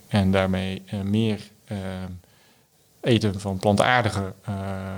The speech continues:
bronnen. En, ehm, Rival Foods is een, is een spin-off die probeert, eh, met een hele, een nieuwe technologie waar, eh, tien, vijftien jaar lang aan gewerkt is vanuit een, eh, leerstoel, ehm, om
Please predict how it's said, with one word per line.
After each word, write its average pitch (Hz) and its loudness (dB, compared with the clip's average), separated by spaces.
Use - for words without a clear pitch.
bronnen. 160 4
En, 101 -6
ehm, 98 -4
Rival 110 6
Foods 110 -2
is 101 -6
een, 95 -8
is 95 -12
een 95 -8
spin-off 107 -2
die 95 -10
probeert, 98 -2
eh, 107 -8
met 95 -6
een 98 -2
hele, 110 2
een 117 4
nieuwe 143 8
technologie 113 0
waar, 98 -2
eh, 117 -8
tien, 123 2
vijftien 120 4
jaar 101 6
lang 101 6
aan 95 0
gewerkt 113 2
is 107 -4
vanuit 98 -8
een, 98 -8
eh, 95 -6
leerstoel, 143 -2
ehm, 107 4
om 120 2